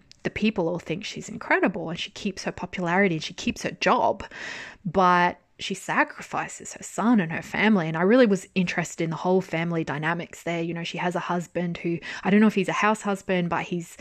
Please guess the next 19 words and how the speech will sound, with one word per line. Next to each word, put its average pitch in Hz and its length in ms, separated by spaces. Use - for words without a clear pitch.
like, 185 120
he 233 120
seems 240 280
very 190 280
nice 180 500
and 175 140
sweet, 208 460
whilst 175 200
she 180 320
is 165 120
just, - 300
like, 156 260
a 165 120
razor 160 600
shark. - 580
She's - 280
super - 500
scary. 165 520
Um, 170 440